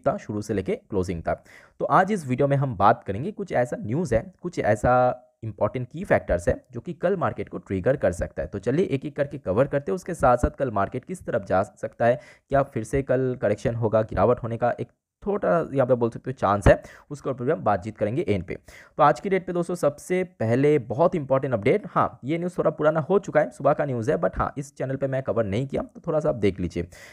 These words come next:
जैसे कि लास्ट तीन दिन से मीटिंग चल रहा था आरबीआई का, एमपीसी मतलब मॉनेटरी पॉलिसी कमेटी, उस मीटिंग का आउटकम आज ड्यूरिंग मार्केट पे आउट हुआ, जो कि most of the brokerage company और एनालिस्ट का एक्सपेक्टेशन था कि लगभग ट्वेंटी फ़ाइव बीपीएस तक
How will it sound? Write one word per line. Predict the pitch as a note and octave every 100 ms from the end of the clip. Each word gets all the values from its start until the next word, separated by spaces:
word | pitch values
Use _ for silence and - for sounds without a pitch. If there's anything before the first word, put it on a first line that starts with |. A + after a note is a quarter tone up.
| - -
जैसे | C3+ D3+
कि | E3+
लास्ट | E3+ C#3+ D3
तीन | - C#3+ D3
दिन | D3+
से | C#3+
मीटिंग | C#3 G#2+ C#3+
चल | C3+ B2
रहा | B2
था | D#3+
आरबीआई | G#2+ A2 G#2+
का, | G#2+ - -
एमपीसी | G#2+ F#2+ G#2 B2
मतलब | G2+ G2+
मॉनेटरी | F#2 A2 C3+ D3
पॉलिसी | B2+ A2 A2+
कमेटी, | A#2 F#2+ F#2 - -
उस | C3
मीटिंग | G#2 G2+ A2
का | G#2+
आउटकम | F#2+ - C#3 -
आज | G#2 A#2+ -
ड्यूरिंग | F#2+ B2+ D#3
मार्केट | D3 C3 B2
पे | B2+ -
आउट | F#2+ F#2
हुआ, | A#2 - - - _
जो | F3+
कि | G3
most | F3+ E3+
of | E3
the | E3 D#3
brokerage | G#2+ F#2+ C3 C#3
company | - C#3 F3
और | G#3+ -
एनालिस्ट | - G#2+ A2 -
का | B2+ C3 -
एक्सपेक्टेशन | - - A#2+ A2+ C3+
था | B2+ A2 A#3 -
कि | C#3+
लगभग | A#2 B2+ -
ट्वेंटी | A2 G2+
फ़ाइव | A#2 A2
बीपीएस | F#2+ F2+ G2+ -
तक | F#2+